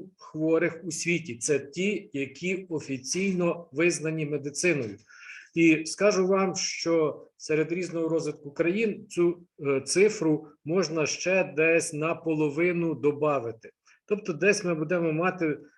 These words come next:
чуть не до мільярда хворих. Можете собі уявити, що скоро в нас, кажуть, буде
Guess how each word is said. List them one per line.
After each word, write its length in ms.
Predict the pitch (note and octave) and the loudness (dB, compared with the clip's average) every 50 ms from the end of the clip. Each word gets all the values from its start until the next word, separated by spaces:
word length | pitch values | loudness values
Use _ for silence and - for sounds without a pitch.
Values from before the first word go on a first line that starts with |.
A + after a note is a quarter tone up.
| _ _ _ _ | _ _ _ _
чуть 220 | - G3+ G3+ G#3 | -4 -4 -2 0
не 140 | F3+ F3 E3 | 2 2 2
до 220 | C#3 C3 E3+ F3 | 2 2 2 4
мільярда 640 | E3+ E3+ E3 D#3+ D#3+ D#3+ E3 E3+ E3+ D#3+ D3 D#3 D3+ | 4 2 2 4 4 4 4 4 2 2 0 0 -2
хворих. 500 | D#3 - D#3 E3 E3+ D#3 C3+ B2 - B2 | -2 -2 0 2 2 2 2 0 -4 -6
Можете 360 | D#3 E3+ D3+ D#3+ - D#3 C3+ | -6 -6 -6 -6 -8 -8 -8
собі 300 | - - D3 D3 D3+ D3+ | -8 -8 -4 -2 -2 0
уявити, 600 | D#3 D3 C#3+ C#3 D3 C#3+ D#3 G3 A3 A3 G#3+ D3 | 0 -2 0 2 2 2 4 4 2 4 2 0
що 240 | - - - D3 C#3 | 0 0 -2 -2 -4
скоро 360 | C3+ - - E3+ E3 D#3 D3+ | -4 -2 0 2 4 4 4
в 40 | C#3+ | 4
нас, 140 | D3 C3+ - | 2 -2 -2
кажуть, 300 | - D3 C3+ B2+ B2+ A#2+ | -2 -2 -2 -2 -6 -6
буде 360 | B2+ C#3 C3+ A#2+ B2+ A#2+ | -6 -6 -2 -2 -2 -2